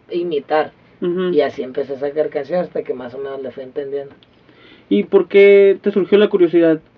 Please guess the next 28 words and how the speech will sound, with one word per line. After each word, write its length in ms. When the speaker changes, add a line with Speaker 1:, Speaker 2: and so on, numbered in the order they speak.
Speaker 2:
de 340
querer 280
tocar? 320
Speaker 1:
Pues 300
en 300
la 260
familia 640
todos 340
han 160
sido 260
así 140
de 280
que 280
de 280
la 140
Speaker 2:
Mu-, 80
Speaker 1:
peda. 360
Speaker 2:
¿músicos 500
o 140
algo? 160
Speaker 1:
La 200
peda 400
y 80
música 460
en 120
la 80
peda. 260
Speaker 2:
Ajá. 400